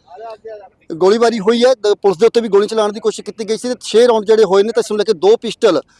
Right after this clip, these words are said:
ਉਹਨਾਂ ਕੋਲੋਂ ਬਰਾਮਦ ਹੋਏ ਨੇ। ਇਹ ਤਸਵੀਰਾਂ ਤੁਹਾਨੂੰ ਦਿਖਾ ਦਿੰਦੇ ਹਾਂ। ਉਸੇ ਜਗ੍ਹਾ ਦੇ ਉੱਤੇ ਪੁਲਿਸ ਲਗਾਤਾਰ ਇਸ ਜਗ੍ਹਾ ਦੇ ਉੱਤੇ ਤੁਸੀਂ ਦੇਖੋ ਕਿ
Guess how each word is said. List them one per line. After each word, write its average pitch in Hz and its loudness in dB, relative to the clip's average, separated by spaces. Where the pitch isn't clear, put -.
ਉਹਨਾਂ 254 0
ਕੋਲੋਂ 226 2
ਬਰਾਮਦ 202 2
ਹੋਏ 190 0
ਨੇ। 135 -6
ਇਹ 220 0
ਤਸਵੀਰਾਂ 214 -4
ਤੁਹਾਨੂੰ 233 -4
ਦਿਖਾ 214 -4
ਦਿੰਦੇ 233 -6
ਹਾਂ। 233 -4
ਉਸੇ 226 -8
ਜਗ੍ਹਾ 226 2
ਦੇ 226 2
ਉੱਤੇ 233 0
ਪੁਲਿਸ 214 -4
ਲਗਾਤਾਰ 208 0
ਇਸ 180 -6
ਜਗ੍ਹਾ 202 -2
ਦੇ 202 -4
ਉੱਤੇ 214 -8
ਤੁਸੀਂ 190 -12
ਦੇਖੋ 190 -2
ਕਿ 220 -6